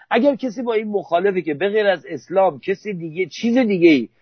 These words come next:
مقصر برای فقر و بدبختی مملکت ما و کشتاری که در مملکت ما می‌شه، لطفاً بیاد بگه، ببینیم شاید این آدم از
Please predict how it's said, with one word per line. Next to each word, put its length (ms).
مقصر 640
برای 420
فقر 480
و 100
بدبختی 560
مملکت 480
ما 280
و 160
کشتاری 400
که 60
در 160
مملکت 480
ما 120
می‌شه، 400
لطفاً 340
بیاد 240
بگه، 300
ببینیم 480
شاید 300
این 100
آدم 360
از 220